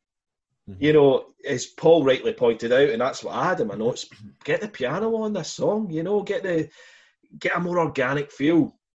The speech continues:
Speaker 2: So it, it's this obsession with, with, with programmed instruments that, that unfortunately, even on Innuendo, as good as this album is, it's, they're still, it's still there, and you're just, it's a wee bit disappointing. However,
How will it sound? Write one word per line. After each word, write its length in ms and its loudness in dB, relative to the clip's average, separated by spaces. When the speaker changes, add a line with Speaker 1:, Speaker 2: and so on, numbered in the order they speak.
Speaker 2:
So 640 4
it, 220 2
it's 220 0
this 200 2
obsession 680 0
with, 320 -2
with, 260 -4
with 200 -4
programmed 600 -2
instruments 540 -6
that, 180 2
that 160 -2
unfortunately, 640 4
even 120 2
on 140 4
Innuendo, 560 0
as 140 -2
good 220 0
as 140 -2
this 220 -4
album 340 -4
is, 480 -6
it's, 200 -14
they're 140 -20
still, 640 -10
it's 160 -6
still 320 -4
there, 360 -2
and 100 -12
you're 80 -10
just, 340 -14
it's 200 -2
a 80 0
wee 160 -4
bit 240 0
disappointing. 680 -6
However, 440 4